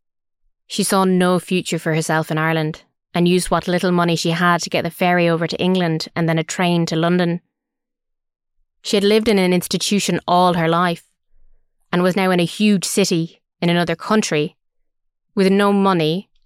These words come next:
no friends, and no family. By complete chance,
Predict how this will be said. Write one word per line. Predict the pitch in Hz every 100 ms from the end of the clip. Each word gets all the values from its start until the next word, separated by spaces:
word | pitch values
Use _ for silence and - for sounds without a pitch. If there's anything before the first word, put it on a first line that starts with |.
| _ _ _
no | 180 180
friends, | - 196 196 165 160 - - _ _ -
and | 175
no | 170 160
family. | - 175 185 160 156 - _ _ _ _ _ _ _ _ _ _ _ -
By | 185 185
complete | - 196 190 - 208 202 202 - -
chance, | - 165 156 - -